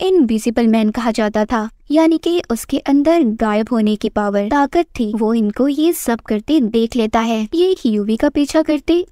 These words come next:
उसकी दुकान तक जाता है। इससे पहले ये यूवी को नुकसान पहुंचाता, वहाँ पर बिली आ गया था, जो इनविजिबल मैन को अपनी गाड़ी से उड़ा देता है।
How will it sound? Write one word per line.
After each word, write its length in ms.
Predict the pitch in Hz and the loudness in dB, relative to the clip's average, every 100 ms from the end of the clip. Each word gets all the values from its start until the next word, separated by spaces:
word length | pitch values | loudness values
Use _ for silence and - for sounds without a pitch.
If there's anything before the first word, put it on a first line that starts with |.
| - | -8
उसकी 220 | - 339 | -4 -2
दुकान 500 | - 349 - 240 233 | -2 -2 0 2 2
तक 100 | 240 | 0
जाता 340 | 226 220 220 | -2 -2 0
है। 240 | 226 233 226 | -2 0 -2
इससे 300 | 240 - 320 | -2 -2 -2
पहले 320 | 262 202 202 | -2 -2 -2
ये 280 | 240 311 320 | -2 -2 0
यूवी 340 | 262 208 208 214 | 0 0 -2 -2
को 120 | - | 0
नुकसान 480 | 320 349 - 220 214 | 0 -2 -2 -2 0
पहुंचाता, 600 | 269 262 240 208 220 330 - - | 0 0 -2 0 0 0 -4 -8
वहाँ 260 | 214 208 233 | -4 -2 0
पर 240 | 254 302 | 2 2
बिली 360 | 214 220 220 226 | 2 0 0 0
आ 120 | 214 | 0
गया 240 | 214 214 | 0 -2
था, 220 | 214 220 214 | 0 -2 -2
जो 180 | 254 302 | 0 2
इनविजिबल 640 | 294 220 196 220 220 240 | 2 2 0 -2 0 0
मैन 240 | 208 202 | 0 -2
को 160 | 202 277 | -2 -2
अपनी 380 | - 294 320 330 | -2 -2 0 2
गाड़ी 380 | 226 214 208 | 0 0 -2
से 160 | 220 285 | 0 0
उड़ा 340 | 311 233 214 | 2 2 0
देता 240 | 226 214 220 | 0 0 0
है। 280 | 226 220 | 0 -2